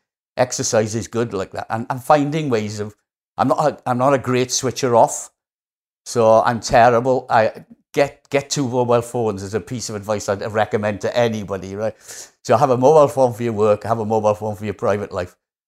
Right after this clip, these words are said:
That's good. And then put, if you're on leave, that I'm telling, I'm giving people advice here that I don't take myself, by the way, right?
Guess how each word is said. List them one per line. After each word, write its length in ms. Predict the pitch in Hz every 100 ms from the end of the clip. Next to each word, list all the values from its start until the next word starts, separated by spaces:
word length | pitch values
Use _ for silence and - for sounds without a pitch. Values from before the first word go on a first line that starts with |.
| _ _ -
That's 240 | 120 -
good. 220 | 107 110
And 120 | 95 98
then 140 | 113
put, 220 | - - -
if 140 | 117 131
you're 140 | 131
on 220 | 156 143
leave, 320 | 107 98 98 _ _ _ -
that 140 | 143
I'm 140 | 127 135
telling, 380 | - 139 156 - 135 -
I'm 120 | 131
giving 200 | 143 160
people 260 | 135 147 135
advice 440 | 113 131 131 -
here 160 | 127 104
that 140 | 127
I 80 | 139
don't 240 | 156 156
take 280 | - 143 123
myself, 460 | 131 135 151 151 131
by 100 | 123
the 160 | 107 117
way, 120 | 127
right? 160 | 127